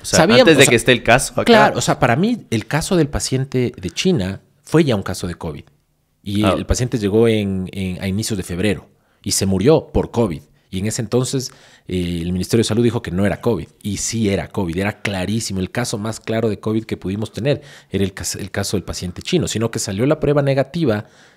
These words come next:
Speaker 2: dos semanas después de que el paciente estaba en el hospital. Hoy sabemos que dos semanas después el virus ya desaparece de tu cuerpo, pero la enfermedad sigue. Entonces,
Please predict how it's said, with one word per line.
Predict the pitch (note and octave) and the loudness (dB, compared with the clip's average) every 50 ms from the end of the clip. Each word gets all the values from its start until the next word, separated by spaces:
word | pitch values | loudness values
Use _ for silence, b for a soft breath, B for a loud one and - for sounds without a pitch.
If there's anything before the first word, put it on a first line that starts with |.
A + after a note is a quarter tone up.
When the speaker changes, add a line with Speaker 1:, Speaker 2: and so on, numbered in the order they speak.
| b b b b _ _ _ - | b b b b _ _ _ -6
Speaker 2:
dos | A2 A#2+ C#3+ | -4 -2 -2
semanas | C#3 - B2+ A#2+ A#2+ B2 A#2+ G#2 | -2 -2 -2 -2 -2 -2 -4 -4
después | F#2+ - - - A#2 A2 | -8 -6 -4 -4 -2 -2
de | A2 G#2 | -2 -4
que | - F2 | -6 -6
el | - | -8
paciente | - F2+ - A2+ G#2+ - | -6 -6 -6 -6 -6 -6
estaba | - - G2+ G2 | -6 -4 -4 -2
en | F#2+ | -4
el | F2 F2 | -4 -6
hospital. | - - G2+ - - E3 A2+ - - | -8 -12 -10 -2 -2 0 0 0 -2
Hoy | G#2+ G#2+ | -2 -2
sabemos | G2 - G#2+ F2+ F#2 G2+ G#2 F#2+ - | -2 -2 -4 -4 -4 -4 -6 -6 -6
que | - F#2 | -6 -6
dos | F2 F#2+ | -6 -6
semanas | - - F#2 F#2+ G2+ G2 | -6 -6 -4 -4 -4 -6
después | E2+ E2 - G#2+ G2 | -6 -6 -6 -6 -6
el | F2+ E2 | -4 -4
virus | F2+ G2+ G2+ G2 E2+ D#2+ | -4 -4 -4 -4 -6 -6
ya | F2+ F#2+ F#2+ G2+ G2 B B B B B B B - | -4 -4 -4 -4 -6 B B B B B B B -8
desaparece | G#2 G2 - F#2 - - F2 F#2 G#2 G2+ - A2 | -6 -6 -6 -6 -8 -8 -6 -6 -6 -4 -4 -4
de | F#2+ E2+ | -4 -6
tu | - F2 | -8 -6
cuerpo, | - - A#2 A#2 C#3 C3+ | -2 -2 -2 -2 -2 -2
pero | A#2+ G#2+ | -2 -2
la | G2+ F#2 F2 | 0 -2 -4
enfermedad | E2+ - - D#2+ E2 E2 F2 E2+ - | -4 -6 -8 -8 -6 -6 -8 -8 -6
sigue. | - - D3+ D3 G2 D#2+ | -2 0 0 0 0 -2
Entonces, | E2 E2+ - G#2 G#2 - A#2 G2 - | -4 -4 -4 -4 -2 -2 -4 -4 -6